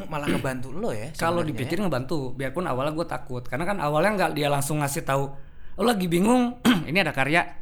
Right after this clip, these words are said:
Speaker 2: yang lagi lu butuhin,
Speaker 1: Hmm.
Speaker 2: karyanya. Bikin ini, Gih," gitu. Nah, setelah yang dari itu baru begitu terus. Sampai teman-teman kampus gua nanya, "Lu tiap kali bikin karya kok idenya nggak pernah mati, Ki?" Terus gua dalam hati, dari beberapa orang gua omongin langsung, "Yang ngasih ide bukan gua,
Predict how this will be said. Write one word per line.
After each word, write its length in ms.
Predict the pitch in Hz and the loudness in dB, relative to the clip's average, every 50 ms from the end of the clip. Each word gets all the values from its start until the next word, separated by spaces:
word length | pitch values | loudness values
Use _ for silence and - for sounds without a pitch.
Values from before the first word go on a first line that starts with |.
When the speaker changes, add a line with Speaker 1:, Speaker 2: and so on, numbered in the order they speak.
| - - - - - - | -8 -8 -10 -10 -6 -4
Speaker 2:
yang 180 | 139 151 156 | -2 0 0
lagi 220 | 147 135 131 143 120 | 0 0 -2 -2 -2
lu 160 | 135 139 139 | -2 -2 -2
butuhin, 500 | 135 139 135 151 156 151 151 120 110 110 - - - - - | -2 -2 -2 -2 -2 0 0 -2 -2 -4 -6 -10 -16 -16 -12
Speaker 1:
Hmm. 160 | - 123 123 | -10 -8 -4
Speaker 2:
karyanya. 540 | 123 135 131 139 139 143 135 139 135 123 123 - - - - - | -2 0 2 2 2 0 0 0 -2 -4 -4 -6 -8 -10 -8 -6
Bikin 240 | 147 139 131 143 143 | -6 -4 -2 -2 0
ini, 200 | 147 170 202 214 | 2 4 4 4
Gih," 160 | 202 220 233 208 151 123 123 | 4 4 2 2 0 -4 -4
gitu. 220 | 127 120 113 - 107 - - - - - - - - - | -4 -6 -6 -8 -10 -12 -12 -12 -10 -10 -10 -10 -10 -8
Nah, 120 | - 147 147 | -6 -4 -4
setelah 340 | - - 117 170 165 160 | -4 -2 0 2 2 2
yang 100 | 165 156 | 2 2
dari 160 | 156 147 147 151 | 2 2 2 2
itu 100 | 151 233 | 2 2
baru 280 | 233 254 269 285 269 | 4 4 4 2 2
begitu 260 | 208 208 190 196 180 | 2 2 0 0 0
terus. 400 | 185 - 277 285 262 - - - - - - - - - - - - - - - | 0 2 2 2 2 2 -2 -6 -8 -8 -8 -8 -8 -8 -10 -12 -12 -12 -10 -6
Sampai 220 | - 147 156 - | -4 -2 0 0
teman-teman 400 | - 240 214 196 190 180 175 170 | 0 0 0 0 0 0 0 0
kampus 260 | - 175 190 180 165 | 0 0 0 0 0
gua 160 | 165 208 240 | 2 2 2
nanya, 480 | 233 185 - 175 208 220 - - - - | 4 2 2 2 0 -2 -2 -6 -8 -6
"Lu 160 | - 151 180 220 | -4 -2 -2 -2
tiap 240 | 220 - 208 196 | -2 -2 -2 -2
kali 160 | - 156 151 147 | -2 -2 -2 -2
bikin 300 | 143 139 131 135 143 135 | -4 -4 -4 -4 -6 -6
karya 300 | 127 - 113 127 151 160 | -4 -4 -4 -4 -4 -4
kok 160 | 165 - 214 | -4 -4 -4
idenya 320 | 180 151 127 - - 180 170 | -4 -4 -4 -4 -4 -4 -4
nggak 100 | 131 127 | -4 -4
pernah 280 | 131 120 110 120 139 | -6 -4 -4 -4 -4
mati, 120 | 147 - 151 | -6 -6 -8
Ki?" 120 | 107 - - - - - - - - | -8 -10 -10 -10 -10 -12 -14 -12 -10
Terus 200 | - 160 180 - | -8 -6 -4 -4
gua 100 | - 190 190 | -2 0 0
dalam 140 | 175 151 | 0 0
hati, 320 | 143 143 - - 196 196 - - - - - - - - - - - - - - - | 0 -2 -2 -2 -4 -4 -4 -6 -6 -6 -6 -8 -8 -6 -6 -8 -8 -8 -8 -8 -6
dari 200 | - 156 165 165 | -4 -2 -2 -2
beberapa 300 | 151 147 143 165 156 147 | -2 0 0 0 0 0
orang 220 | 139 147 170 185 | 0 0 0 0
gua 100 | 175 180 143 | 0 0 0
omongin 280 | 147 147 147 147 139 | 0 0 0 0 -2
langsung, 320 | 135 131 131 - 226 233 - - - - - - - - - - - - - - - | -2 -2 0 0 0 -2 -2 -6 -10 -12 -12 -12 -12 -12 -12 -12 -12 -12 -10 -10 -8
"Yang 200 | - - 151 156 156 | -6 -2 0 0 0
ngasih 220 | 160 156 - 147 139 | 0 0 -2 -2 -2
ide 120 | 143 196 226 | -2 -2 -2
bukan 240 | 208 180 180 165 165 | -2 -2 -2 -2 -2
gua, 180 | 165 190 220 | -2 -2 -4